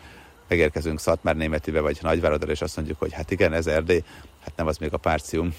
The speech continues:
és, ö, jöjjünk át a Királyhágon, jöjjünk el Székelyföldre, és itt, ö, Székelyudvarhelyen, Gyergyószent Miklós környékén, Csíkszereda környékén fogjuk, ö, érezni, látni azt, hogy, ö,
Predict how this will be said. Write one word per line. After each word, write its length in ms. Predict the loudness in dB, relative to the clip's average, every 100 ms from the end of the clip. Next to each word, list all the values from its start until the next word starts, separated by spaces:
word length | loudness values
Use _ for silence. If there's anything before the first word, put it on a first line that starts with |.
| -6
és, 280 | -6 -4 2
ö, 140 | 2 2 0
jöjjünk 400 | 2 2 2 0
át 260 | 0 0
a 40 | -4
Királyhágon, 640 | 2 4 6 4 2 -2 -4 -8
jöjjünk 300 | 0 2 2
el 80 | -2
Székelyföldre, 800 | 0 0 4 2 2 0 2 0 -2 -20 -14
és 160 | -6
itt, 240 | -4 -4 -2
ö, 60 | -2
Székelyudvarhelyen, 720 | 0 0 2 2 0 0 -2
Gyergyószent 520 | 2 4 4 0 -4 -4
Miklós 380 | -6 -4 -4 -2
környékén, 600 | -2 -2 -2 -2 -2 -4 -12 -20 -20 -20 -20 -20 -10
Csíkszereda 600 | -2 -2 2 2 2 2 0
környékén 600 | 0 0 0 -2 0 0 -4 -10 -20 -20 -20 -20 -12 -4
fogjuk, 360 | -2 -2 0
ö, 160 | 2 2 0 -8 -20 -20 -20 -12 -2
érezni, 440 | 0 0 -2 -6
látni 380 | 0 2 2 0
azt, 240 | 0 0 -2
hogy, 220 | -4 -4
ö, 100 | -4